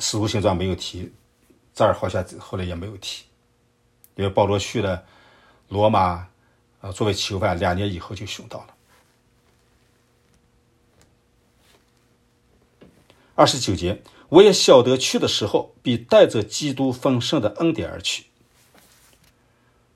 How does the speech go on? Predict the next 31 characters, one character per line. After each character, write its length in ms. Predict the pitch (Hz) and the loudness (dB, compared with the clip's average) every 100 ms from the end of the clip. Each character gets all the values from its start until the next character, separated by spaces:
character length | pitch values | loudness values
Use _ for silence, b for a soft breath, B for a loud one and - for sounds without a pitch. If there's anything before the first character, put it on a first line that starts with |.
| _ | _
这 160 | - 214 | -6 2
个 320 | 165 117 95 | 6 6 4
保 200 | 87 113 | 2 0
罗 120 | 107 | 2
不 120 | 98 | 0
是 260 | - - 90 | -4 -4 -6
狂 320 | - - 90 | -8 -8 -6
傲， 300 | 90 98 101 - | -4 -4 -6 -6
说 140 | 120 | -4
我 140 | 110 113 | -2 -2
这 140 | 110 | -4
去 260 | - 135 101 | -4 -2 -2
就 80 | |
带 140 | 104 117 | 0 -2
着 80 | 98 | -2
神， 200 | - 98 | -4 -6
神 180 | - 98 | -6 -8
的 40 | |
丰 140 | 98 | -8
盛 140 | 92 98 | -8 -8
的 60 | |
恩 20 | 95 | -10
典， 100 | 92 | -10
他 140 | 185 | -10
确 260 | - - 190 | -6 0 0
实， 120 | - | 0
确 180 | - 190 | -4 -4
确 160 | - | -2
实 220 | 95 - 117 | -6 -8 -10
实 180 | 104 | -10
是。 380 | 104 - - - | -8 -6 -8 -10